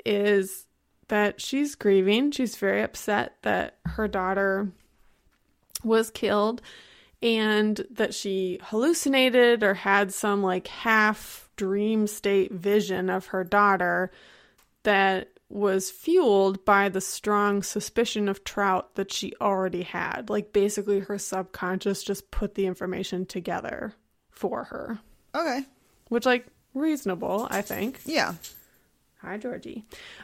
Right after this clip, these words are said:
Speaker 1: Um, the second, and this one I've, I saw a few times, is that she knew the people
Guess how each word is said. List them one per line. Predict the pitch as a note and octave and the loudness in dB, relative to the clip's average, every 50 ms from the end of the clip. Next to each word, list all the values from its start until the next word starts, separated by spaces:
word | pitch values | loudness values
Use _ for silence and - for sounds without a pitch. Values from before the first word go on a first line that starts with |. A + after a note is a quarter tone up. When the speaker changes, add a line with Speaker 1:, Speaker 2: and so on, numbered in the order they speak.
| _ - | _ 2
Speaker 1:
Um, | - A#3+ A#3+ A#3 A3 G#3 G3+ F#3 F#3+ - _ - - _ _ _ | 4 6 6 6 6 4 2 -2 -6 -12 _ -18 -18 _ _ _
the | G#3+ A3+ B3 B3+ | 0 0 2 2
second, | - - - C4+ C4 D#4 G4 - - C4+ C4+ F#3 G3 A#3 C#4+ C#4+ - - - - - - _ _ - _ | 0 -2 2 4 4 4 4 2 0 2 2 2 2 2 0 -4 -8 -14 -16 -20 -20 -20 _ _ -10 _
and | - A#3 A3+ A3+ A3+ A3 A3 A#3+ | 0 2 4 4 4 4 2 0
this | D4 - | 0 0
one | G#4+ A4+ B4 A#4 G#4+ | 2 2 4 2 2
I've, | G4 - | 0 2
I | - B3 B3 C4 | 4 4 4 4
saw | C4+ - C4+ B3+ B3+ | 4 4 4 4 4
a | C4 | 4
few | - - A#3+ A#3+ | 2 0 -2 -2
times, | A#3 - A#3+ G#3 G#3+ F#3+ F3+ G3 - G#3 - - - - - - - - - - _ _ _ _ _ | 0 0 2 2 2 2 0 -2 -6 -10 -12 -18 -20 -20 -20 -20 -20 -20 -20 -20 _ _ _ _ _
is | - A#3 A#3+ B3 B3+ C4 C4 A#3+ - | 2 4 6 6 6 4 2 -2 -4
that | - - A#3 A3+ A3 A3 A3 G#3+ - - G#3+ - - - - - - | -2 0 2 4 4 4 2 2 0 -6 -12 -14 -16 -20 -20 -20 -12
she | - - - - - C4+ C4 C4+ C#4 C#4 C#4+ C#4+ D4 C4 - - - _ _ _ _ _ _ _ _ _ _ _ _ _ _ _ _ _ _ _ _ | -8 -6 -4 -2 0 0 0 0 0 0 -2 -2 -2 -4 -6 -14 -20 _ _ _ _ _ _ _ _ _ _ _ _ _ _ _ _ _ _ _ _
knew | A3+ A3+ A#3+ C4+ D#4+ G4 G#4+ G4 | 0 2 4 4 6 8 8 8
the | D#4+ C#4+ | 6 2
people | - - G#3 F#3+ - - - - - - - G#3+ | 0 -2 -4 -4 -4 -4 -6 -6 -6 -4 -6 -10